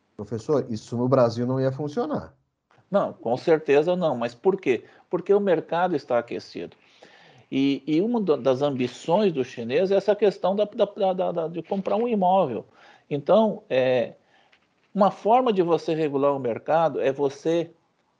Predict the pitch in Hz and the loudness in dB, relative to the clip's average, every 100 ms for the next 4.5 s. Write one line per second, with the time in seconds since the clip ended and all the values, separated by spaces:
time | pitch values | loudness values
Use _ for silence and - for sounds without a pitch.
0 | _ _ - 135 208 254 240 196 165 175 | _ _ -10 0 2 4 4 4 4 6
1 | 208 185 175 175 175 160 - 170 185 190 | 6 6 4 4 0 -2 0 4 4 4
2 | 175 160 156 156 147 - 147 147 147 147 | 0 -2 -2 -2 -6 -2 0 0 -4 -8
3 | - 143 147 - 160 151 127 120 123 - | -8 -4 -4 -2 -2 -2 0 0 0 0
4 | 135 127 110 104 | 2 2 2 -4